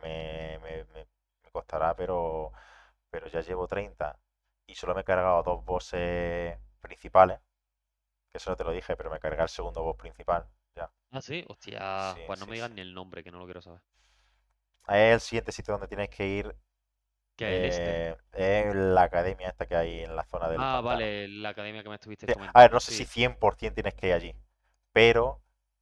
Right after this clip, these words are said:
Speaker 1: yo creo que en cuanto a que estás más o menos
Speaker 2: Yo
Speaker 1: cerca
Speaker 2: creo
Speaker 1: del primero y
Speaker 2: Sí, yo
Speaker 1: que en cuanto a nivel creo que era más o menos
Speaker 2: yo pensaba que era
Speaker 1: equilibrado,
Speaker 2: o el
Speaker 1: pues yo creo que
Speaker 2: sur
Speaker 1: estaba
Speaker 2: o
Speaker 1: bien.
Speaker 2: el este, y el sur más o menos lo he explorado yo
Speaker 1: No,
Speaker 2: ya,
Speaker 1: pero el
Speaker 2: no
Speaker 1: sur,
Speaker 2: todo,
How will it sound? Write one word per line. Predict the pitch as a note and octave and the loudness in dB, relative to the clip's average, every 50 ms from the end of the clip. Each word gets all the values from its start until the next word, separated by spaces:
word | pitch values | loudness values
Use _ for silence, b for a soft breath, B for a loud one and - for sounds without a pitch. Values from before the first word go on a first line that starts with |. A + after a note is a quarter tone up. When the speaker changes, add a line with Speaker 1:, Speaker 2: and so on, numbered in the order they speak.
| _ _ - | _ _ -14
Speaker 1:
yo | - G2+ | -10 -6
creo | A#2 A2+ A2+ G#2+ | -2 0 -2 0
que | - G#2 G2 | 0 -2 -2
en | G2 F#2+ | -2 -4
cuanto | - - G2+ F#2 F#2+ F#2 - _ - F2+ F2+ F2+ F2+ | -4 2 2 2 2 2 -4 _ -2 2 4 6 8
a | F2+ F2 F2 F2 F2 E2+ E2+ E2+ | 8 8 8 8 8 6 6 4
que | - F2 | -2 -8
estás | - _ - F#2+ G2+ G#2 - - - _ | -10 _ 6 6 6 6 4 -2 -20 _
más | - A2 G2 G2+ | -2 2 2 2
o | |
menos | G#2 G#2 G2 C#3 | 2 0 -2 -2
Speaker 2:
Yo | C#3+ | -2
Speaker 1:
cerca | - G2+ E3 E3 G2+ | -2 2 8 8 8
Speaker 2:
creo | |
Speaker 1:
del | G#2 G2+ - | 8 8 4
primero | - G2+ F#2+ G#2 A2+ A#2 A2 G#2 G#2 G2+ G2 G2 G2 F#2+ F#2+ B B B B | -4 -6 -2 0 2 2 4 6 6 6 8 8 6 6 4 B B B B
y | - A2+ G#2 - - G2+ G2 G2+ | -10 -10 -8 -4 -2 0 0 2
Speaker 2:
Sí, | G2+ G2 G2 G2 F#2+ F#2+ | 2 2 4 4 4 4
yo | F#2+ F#2+ | 4 4
Speaker 1:
que | F#2+ F#2 F2+ b b b | 2 0 -2 b b b
en | - G2+ F#2+ | -12 -10 -6
cuanto | - G#2+ G2 - - F#2+ | -2 -2 -2 0 0 -2
a | F#2 | -2
nivel | F#2+ F#2 G2+ G#2 G2+ - | 0 0 0 0 0 0
creo | - G#2 G#2 G2+ | -2 -2 -2 -2
que | - G#2 G2+ G2+ G2+ G2 G2 G2 | -2 -4 -2 -2 0 0 0 4
era | F#2+ G2 F#2+ F#2+ | 6 6 6 6
más | F#2+ F#2+ G2 F#2+ | 4 2 0 0
o | |
menos | G2 G2 G2 F#2 | 0 -2 -4 -4
Speaker 2:
yo | - D3 | -6 -6
pensaba | E3 F3 F3 D#3+ - - E3+ E3+ E3+ D#3+ | -6 -6 -8 -6 -4 -4 -2 -2 -2 -4
que | - C#3+ C3 | -6 -6 -2
era | A#2+ G2+ F#2+ | 4 4 4
Speaker 1:
equilibrado, | G#2+ A2+ | 4 4
Speaker 2:
o | A#2 | 0
el | A2+ A#2 | -4 -6
Speaker 1:
pues | - | -8
yo | - | -10
creo | - E3 | -8 -8
que | F#3+ | -8
Speaker 2:
sur | G#3 G#3+ F2 | -6 -2 -2
Speaker 1:
estaba | E2 | -2
Speaker 2:
o | E2 | -2
Speaker 1:
bien. | E2 A#2 | -4 -6
Speaker 2:
el | A2+ A2+ | -8 -8
este, | A#2+ B2 - - - G2+ G2 | -10 -10 -12 -14 -14 -12 -12
y | G2 G#2 G#2+ | -10 -10 -10
el | G#2 G#2 G2+ | -12 -10 -12
sur | - C3 C3 B2+ | -12 -14 -12 -10
más | C3+ B2+ | -10 -10
o | |
menos | A#2+ B2 A#2+ A#2+ A#2+ | -10 -8 -8 -8 -8
lo | A#2 A#2 | -8 -8
he | |
explorado | A#2 _ - A#2+ A2 A2 A2 A2 A2 | -10 _ -10 -8 -6 -4 -4 -4 -4
yo | G#2+ - A2+ | 0 4 4
Speaker 1:
No, | A2+ | 6
Speaker 2:
ya, | A2+ A2 A2 A2+ | 6 6 6 6
Speaker 1:
pero | G#2 G#2 G2 | 6 6 6
el | - | 4
Speaker 2:
no | B2 | 2
Speaker 1:
sur, | |
Speaker 2:
todo, | - C#3 A#2 A#2+ C#3 C#3+ | -4 -2 -2 -2 -2 -4